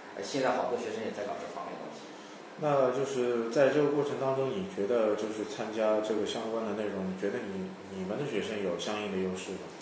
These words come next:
Speaker 1: 我们学校，我们学生本身就是有专业的呀，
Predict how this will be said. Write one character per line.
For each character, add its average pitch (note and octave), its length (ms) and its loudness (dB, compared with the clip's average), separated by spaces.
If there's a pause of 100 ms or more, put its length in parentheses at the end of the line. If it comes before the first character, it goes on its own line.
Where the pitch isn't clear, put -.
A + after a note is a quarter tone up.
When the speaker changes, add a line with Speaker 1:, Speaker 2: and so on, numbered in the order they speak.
(400)
Speaker 1:
我 A#2+ 160 0
们 C#4+ 80 2
学 D3 180 4
校， D3+ 380 6
我 C3 160 6
们 - 180 2
学 C#3 140 4
生 E3 240 0
本 - 160 2
身 E3+ 160 0
就 A3+ 80 4
是 - 160 0
有 - 100 0
专 B2 220 2
业 - 80 4
的 - 60 0
呀， - 100 -4